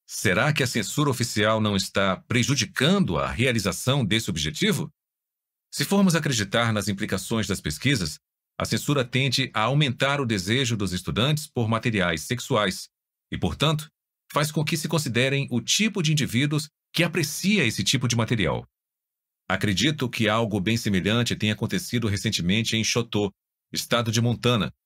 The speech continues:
quando Kevin Saint John, o diretor da escola local, cancelou uma palestra que o doutor Steve Running, que compartilhou o Prêmio Nobel da Paz de dois mil e sete por seus trabalhos sobre os perigos da mudança climática,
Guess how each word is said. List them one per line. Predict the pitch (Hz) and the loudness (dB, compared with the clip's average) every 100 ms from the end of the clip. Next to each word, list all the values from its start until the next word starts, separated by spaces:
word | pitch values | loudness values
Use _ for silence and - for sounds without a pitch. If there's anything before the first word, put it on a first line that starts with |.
| _ _ - | _ _ -4
quando | 107 98 | -2 0
Kevin | - 175 185 185 | 0 0 0 -2
Saint | - 131 147 | -2 -2 -2
John, | 151 113 120 151 - _ _ _ - | 0 0 2 -2 -6 _ _ _ -4
o | |
diretor | 87 98 90 120 113 | 2 2 2 2 2
da | |
escola | 90 - 107 | 0 0 -2
local, | 98 80 113 127 80 - _ _ _ - | 0 0 0 0 -2 -8 _ _ _ -4
cancelou | 123 135 127 | -2 0 0
uma | 151 143 | 2 0
palestra | 123 92 113 123 123 | 0 2 2 0 -4
que | 117 117 | -4 -2
o | |
doutor | 107 104 98 104 98 - 90 | 0 0 0 -2 -2 -6 -10
Steve | - - 175 175 | -8 -2 -2 0
Running, | 101 113 147 165 - _ _ _ | 2 2 2 -2 -8 _ _ _
que | - | -4
compartilhou | 101 113 123 120 104 151 | 0 0 0 0 2 2
o | 151 | 0
Prêmio | - 120 127 110 | 0 2 2 2
Nobel | 98 143 117 135 | 2 2 0 2
da | 107 | -2
Paz | - 107 113 | 0 0 0
de | 104 | -2
dois | 92 90 | 0 0
mil | 85 | 0
e | 82 | -2
sete | - 135 135 - | 0 0 0 -2
por | 87 | -4
seus | - 98 | -2 -2
trabalhos | 92 87 101 110 98 | -2 0 0 -2 -2
sobre | 101 95 | -2 -4
os | |
perigos | - 85 110 151 127 | -2 0 0 0 -2
da | 120 | -2
mudança | 101 85 98 - | -2 0 -2 -2
climática, | 76 76 131 - - | -4 -2 0 -2 -6